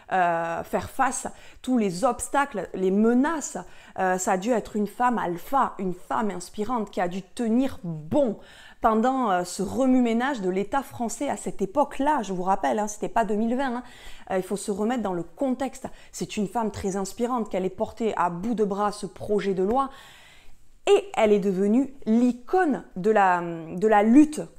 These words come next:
contre la discrimination des femmes en France. Ce n'est pas rien comme femme inspirante. Euh, donc c'est,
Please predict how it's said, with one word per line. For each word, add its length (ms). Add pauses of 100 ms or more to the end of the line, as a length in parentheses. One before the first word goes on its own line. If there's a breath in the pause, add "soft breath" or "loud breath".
contre 300
la 140
discrimination 1080
des 140
femmes 440 (120)
en 160
France. 540 (960)
Ce 180
n'est 220
pas 140
rien 360
comme 260
femme 300 (100)
inspirante. 680 (600 loud breath)
Euh, 500
donc 200
c'est, 300